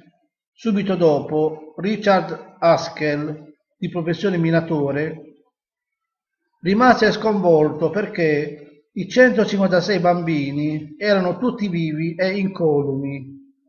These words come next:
neanche un ferito.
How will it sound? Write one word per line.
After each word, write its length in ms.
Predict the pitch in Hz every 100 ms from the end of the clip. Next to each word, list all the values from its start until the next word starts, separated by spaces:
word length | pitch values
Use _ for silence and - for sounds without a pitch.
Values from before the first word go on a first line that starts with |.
| _ _ _ _ _ _ _
neanche 480 | - 175 220 240 220
un 180 | 196 185
ferito. 800 | 190 175 151 127 147 127 127 -